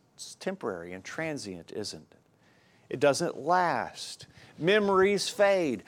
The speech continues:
The desire to see something like that again is, comes back. The desire to enjoy something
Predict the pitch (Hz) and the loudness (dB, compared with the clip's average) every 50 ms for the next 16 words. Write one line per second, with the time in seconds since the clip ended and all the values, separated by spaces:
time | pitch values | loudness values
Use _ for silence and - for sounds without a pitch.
0 | - - - 160 160 185 180 - 175 175 175 185 190 190 196 196 190 - 190 190 | -12 -4 0 4 4 6 6 10 10 10 12 12 10 10 8 8 6 6 4 4
1 | 190 - - 208 208 196 - 202 190 - 196 190 185 185 185 180 - 196 190 185 | 4 4 2 2 2 4 4 2 2 2 2 4 6 6 6 6 8 6 6 6
2 | 196 185 170 196 214 226 214 196 175 147 127 127 127 131 131 123 117 - 147 151 | 6 2 2 2 0 2 2 0 0 0 0 2 0 0 0 -2 -4 -4 -4 -4
3 | 147 - 147 170 180 202 208 175 151 - - - _ _ _ _ _ _ _ _ | -4 -2 0 0 2 0 0 -6 -10 -12 -14 -20 _ _ _ _ _ _ _ _
4 | _ _ _ _ _ - - _ - 151 175 170 185 165 190 196 202 214 214 202 | _ _ _ _ _ -20 -18 _ 4 6 6 6 8 10 10 12 12 12 12 10
5 | 175 202 226 214 190 143 160 220 233 254 254 233 - - 208 180 156 - 160 139 | 10 8 6 6 6 6 10 12 12 12 12 10 8 6 6 4 4 2 0 0
6 | 123 113 | 0 -2